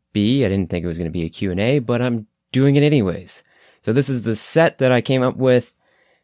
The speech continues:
Uh, it's gonna change depending on the video, topic, whatnot, and so forth. That being said, today is a Q and A,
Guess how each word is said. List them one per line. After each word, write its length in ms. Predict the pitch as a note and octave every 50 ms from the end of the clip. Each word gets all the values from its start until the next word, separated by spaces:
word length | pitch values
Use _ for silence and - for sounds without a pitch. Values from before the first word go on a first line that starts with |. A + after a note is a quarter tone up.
| _ _ -
Uh, 200 | G2 G2+ G2 F#2
it's 120 | G2+ - -
gonna 140 | A#2+ A2+
change 760 | F#2+ - - B2 A2+ A2+ A2+ G#2+ G#2+ G2+ - - - - - _ _ _ -
depending 280 | G2+ F2 G#2+ G#2 G2+ G2+
on 60 | G2+
the 60 | F2+
video, 320 | F#2 G2+ G2 G2 F#2+ F#2 E2+
topic, 420 | - F#2+ F#2 F#2 - F2+ E2 -
whatnot, 320 | F2+ - - F2 E2+ E2+
and 100 | - -
so 160 | - - A#2 G#2+
forth. 320 | - - F2+ - - _ _ _ _ _ _ _ _ _ _ _ _ _ _ _ _ _ _ _ _ _ -
That 200 | - C#3+ C3+ -
being 240 | C#3 C#3+ C3+ B2+ G#2
said, 480 | - - E3+ E3+ C3+ G#2+ F#2+ F#2+ F#2+ - - - - _ _ _ -
today 420 | - B2+ F3+ G3 G3 G3+ F#3+ E3 -
is 400 | - D3 D#3 D#3 D3+ C#3+ C#3 - -
a 220 | B2+ C3 C#3 C#3 B2+
Q 320 | _ - - - F3 C#3+
and 80 | C#3+ D#3
A, 320 | D3+ B2 F#2 - -